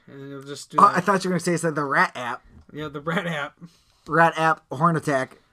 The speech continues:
Speaker 1: Yeah, and it'll, uh, attract all the rats in your house so then you can get 'em out.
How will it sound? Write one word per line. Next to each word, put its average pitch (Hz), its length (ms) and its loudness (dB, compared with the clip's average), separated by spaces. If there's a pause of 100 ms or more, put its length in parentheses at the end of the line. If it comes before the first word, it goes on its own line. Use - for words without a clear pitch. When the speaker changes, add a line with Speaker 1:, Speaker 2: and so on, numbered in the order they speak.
Speaker 1:
Yeah, 147 180 -8
and 156 80 -6
it'll, 165 240 -2
uh, 139 180 -6
attract 156 280 -4
all 156 100 2
the 143 80 -4
rats 143 300 -4
in 139 60 -12
your 127 100 -12
house 127 240 -8
so 135 120 -14
then 127 180 -12
you 120 100 -14
can 123 200 -18
get 127 140 -12
'em 123 80 -10
out. 131 220 -10